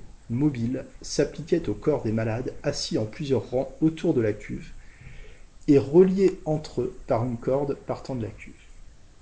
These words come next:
Le courant animal du magnétiseur, dirigé par ces manipulations, se rencontrant avec celui de la cuve, détermine, au bout d'un temps variable, chez les sujets, des troubles nerveux divers, sommeil,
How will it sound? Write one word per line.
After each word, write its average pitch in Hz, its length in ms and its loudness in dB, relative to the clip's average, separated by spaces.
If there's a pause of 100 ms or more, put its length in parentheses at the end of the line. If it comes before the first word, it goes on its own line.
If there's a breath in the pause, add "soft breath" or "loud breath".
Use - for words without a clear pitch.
(960 soft breath)
Le 123 160 0
courant 165 480 0
animal 156 480 2
du 113 60 -2
magnétiseur, 123 840 -2
dirigé 156 480 2
par - 200 -6
ces - 180 -2
manipulations, - 840 0 (480 soft breath)
se - 220 2
rencontrant 165 600 2
avec 110 220 0
celui 120 240 -2
de 120 140 0
la 107 100 4
cuve, 170 360 -4
détermine, 135 600 0 (140)
au 143 100 4
bout 170 200 0
d'un 131 120 2
temps 113 220 -2
variable, 123 640 -2 (420 loud breath)
chez - 240 0
les 156 120 8
sujets, 117 500 -4 (180)
des 117 180 0
troubles 135 400 0
nerveux 110 320 0
divers, 110 540 -4
sommeil, 117 680 0